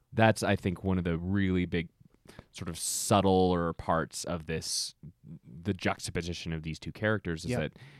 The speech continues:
Speaker 1: that Cut understands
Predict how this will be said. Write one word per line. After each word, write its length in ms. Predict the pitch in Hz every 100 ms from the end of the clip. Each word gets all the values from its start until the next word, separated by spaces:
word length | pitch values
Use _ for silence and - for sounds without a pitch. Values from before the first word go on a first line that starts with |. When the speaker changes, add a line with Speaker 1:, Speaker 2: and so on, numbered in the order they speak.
| - 90
Speaker 1:
that 160 | 85 - - _ -
Cut 300 | 113 127 - -
understands 1400 | 110 123 123 117 - - 101 101 95 90 87 - -